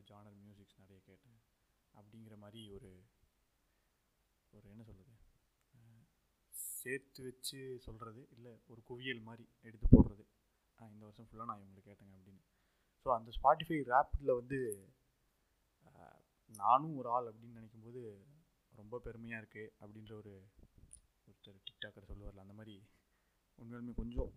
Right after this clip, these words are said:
கொஞ்சம் it's feeling good அப்படின்ற மாதிரி சொல்லலாம். ஆ, some of you mentioned me in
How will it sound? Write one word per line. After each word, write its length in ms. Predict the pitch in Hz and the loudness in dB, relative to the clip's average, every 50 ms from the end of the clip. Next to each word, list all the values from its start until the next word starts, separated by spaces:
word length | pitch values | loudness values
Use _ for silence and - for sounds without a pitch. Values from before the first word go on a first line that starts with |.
| - - _ _ _ _ _ _ _ _ _ _ _ - | -16 -20 _ _ _ _ _ _ _ _ _ _ _ 0
கொஞ்சம் 400 | 127 135 139 135 139 123 120 110 104 101 95 - - - _ _ _ _ _ _ _ _ _ 127 | 0 2 4 4 4 2 2 -4 -14 2 8 8 8 8 _ _ _ _ _ _ _ _ _ -20
it's 180 | - - - - _ _ | -20 -20 -20 -20 _ _
feeling 200 | - 131 135 131 120 | -20 -20 -18 2 4
good 180 | 135 131 - - - _ _ _ _ _ _ _ _ - | 4 4 4 -2 -14 _ _ _ _ _ _ _ _ -20
அப்படின்ற 260 | 110 107 107 107 110 107 | -20 -20 -18 -18 -18 -18
மாதிரி 140 | 110 110 101 | -18 -18 -18
சொல்லலாம். 300 | 104 95 95 104 117 - _ _ _ _ _ _ _ _ _ _ _ _ _ _ _ _ _ _ _ _ _ _ _ _ - 104 | -20 -20 -18 -20 -20 -20 _ _ _ _ _ _ _ _ _ _ _ _ _ _ _ _ _ _ _ _ _ _ _ _ -20 -20
ஆ, 20 | 104 104 104 104 101 101 101 101 101 101 _ _ _ _ _ _ _ _ _ _ _ _ _ _ _ _ _ _ _ _ _ _ - - | -20 -20 -20 -20 -20 -20 -20 -20 -20 _ _ _ _ _ _ _ _ _ _ _ _ _ _ _ _ _ _ _ _ _ _ _ -14 -10
some 160 | 120 123 139 147 | -10 -8 -6 -8
of 60 | 151 135 147 | -8 -6 -8
you 60 | 147 135 | -8 -8
mentioned 340 | 123 123 123 - 131 127 123 120 | -8 -8 -10 -10 -10 -10 -14 -14
me 60 | 120 120 | -14 -16
in 80 | 117 | -16